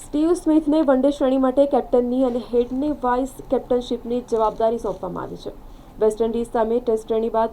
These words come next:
બંને ટીમો વચ્ચે વન ડે શ્રેણી શરૂ થશે. ભારત અને અફઘાનિસ્તાન વચ્ચે રમ-, રમાનારી ટી ટ્વેન્ટી મેચમાં વિરાટ કોહલી રમશે નહીં.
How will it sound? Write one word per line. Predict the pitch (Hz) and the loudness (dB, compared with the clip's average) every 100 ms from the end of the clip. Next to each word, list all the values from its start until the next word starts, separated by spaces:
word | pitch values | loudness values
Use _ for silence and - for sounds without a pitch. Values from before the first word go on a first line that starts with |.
| 190 | -4
બંને | 226 262 285 | -2 -2 -2
ટીમો | 262 269 | 0 0
વચ્ચે | 233 220 254 | -2 -2 -4
વન | 262 226 214 | -2 -2 0
ડે | 208 | -2
શ્રેણી | 220 208 226 | -2 -4 -4
શરૂ | 233 165 | -6 -8
થશે. | 160 185 - - - - - - - - - - - - - - - - - | -10 -10 -12 -12 -18 -20 -18 -16 -16 -14 -16 -18 -18 -20 -20 -20 -20 -12 2
ભારત | 240 247 | 4 4
અને | 247 | 2
અફઘાનિસ્તાન | 233 - 233 262 - 277 269 | 2 2 2 2 2 2 2
વચ્ચે | 262 262 | 0 0
રમ-, | 254 240 233 | 0 -2 -2
રમાનારી | 226 233 247 247 262 | -2 0 0 0 -2
ટી | 254 247 | -4 -4
ટ્વેન્ટી | 240 233 233 240 | 0 0 0 -2
મેચમાં | 233 220 233 233 233 233 | -2 -4 -4 -6 -4 -4
વિરાટ | 262 285 285 | 0 0 -2
કોહલી | - 247 247 | -4 -4 -2
રમશે | 226 190 - 180 | -4 -6 -8 -10
નહીં. | 175 | -10